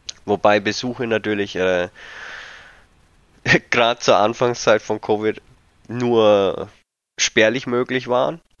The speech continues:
Aber das war auch vielleicht nicht unbedingt ein Nachteil.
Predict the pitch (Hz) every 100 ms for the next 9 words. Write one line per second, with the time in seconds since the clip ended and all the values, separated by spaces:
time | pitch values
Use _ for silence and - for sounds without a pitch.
0 | _ _ _ _ _ _ _ _ - -
1 | 98 98 98 98 87 85 90 - - _
2 | _ _ - - - _ - 104 104 101
3 | - 101 98 98 95 92 92 80 82 -
4 | 82 -